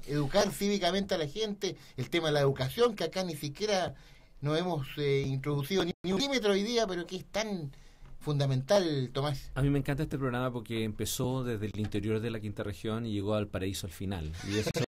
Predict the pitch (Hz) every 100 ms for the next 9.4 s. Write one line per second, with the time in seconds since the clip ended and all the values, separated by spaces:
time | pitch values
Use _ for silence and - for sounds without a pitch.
0 | 113 107 131 120 117 123 113 - 120 123
1 | 117 110 107 98 - 120 131 147 143 117
2 | 127 123 131 131 135 127 120 123 - 127
3 | - 123 131 131 127 117 151 147 139 -
4 | 113 82 98 98 104 113 110 107 - 120
5 | 135 - 101 - - - - - - -
6 | - 117 135 160 175 170 165 131 - 131
7 | 92 - - 135 156 156 131 123 143 156
8 | 131 107 151 117 131 - - - 123 -
9 | 127 107 110